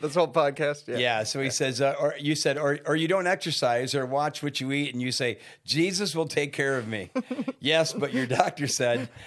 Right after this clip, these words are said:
Speaker 2: <laughs> you know, and I know what my doctor said, but I, I can do all things through Christ, you know. Uh, then you said, "You're gonna die. <laughs> You're gonna die. Don't blame it on God. Get a treadmill."
Speaker 1: <laughs>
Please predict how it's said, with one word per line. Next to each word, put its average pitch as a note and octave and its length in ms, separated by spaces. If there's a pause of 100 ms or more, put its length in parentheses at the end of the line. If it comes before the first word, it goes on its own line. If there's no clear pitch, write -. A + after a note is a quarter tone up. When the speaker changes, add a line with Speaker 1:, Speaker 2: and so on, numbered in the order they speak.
(160)
Speaker 2:
<laughs> - 300 (480)
you - 100
know, A2 180 (240)
and C3+ 160
I D3 120
know F3+ 200
what F#3 140
my D#3 100
doctor E3 380
said, C#3 260
but B2+ 80
I, C#3+ 240
I C3+ 140
can D#3 160
do D3 120
all G3+ 220
things F#3+ 380
through F3+ 140
Christ, C#3 500
you B2+ 100
know. G#2 220 (340)
Uh, A#2 400
then D#3 220
you D#3+ 100
said, C3+ 240
"You're D#3 160
gonna E3+ 240
die. C#3+ 240 (240)
<laughs> - 200
You're F3+ 100 (100)
gonna F3 240
die. D3+ 380 (300)
Don't D#3 220
blame F3 320
it F3 60
on D#3+ 240
God. A#2+ 380
Get D3+ 140
a D3 40
treadmill." A#2+ 640
Speaker 1:
<laughs> - 40